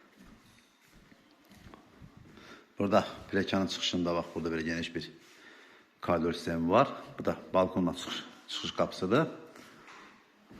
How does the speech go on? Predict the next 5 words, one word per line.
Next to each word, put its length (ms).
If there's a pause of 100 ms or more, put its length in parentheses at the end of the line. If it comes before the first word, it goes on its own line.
(680)
Por 100
Burası 260
evimizin 380
sanitar 480
qovşağıdır. 680